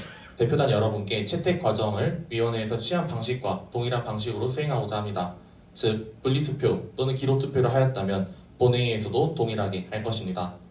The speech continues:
본 의장은 일 위원회의 권고가 총회에서 적극적인 합의로 이루어지기를 희망합니다. 이제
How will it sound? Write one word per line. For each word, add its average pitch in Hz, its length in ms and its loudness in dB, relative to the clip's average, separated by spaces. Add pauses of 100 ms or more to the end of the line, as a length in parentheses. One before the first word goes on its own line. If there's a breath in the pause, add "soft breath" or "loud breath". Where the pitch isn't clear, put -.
(480)
본 123 220 4
의장은 127 600 4
일 151 260 2
위원회의 107 400 0
권고가 110 640 0
총회에서 123 720 0
적극적인 117 560 -2
합의로 117 500 0
이루어지기를 104 720 -2
희망합니다. 104 600 -2 (1040 loud breath)
이제 110 480 0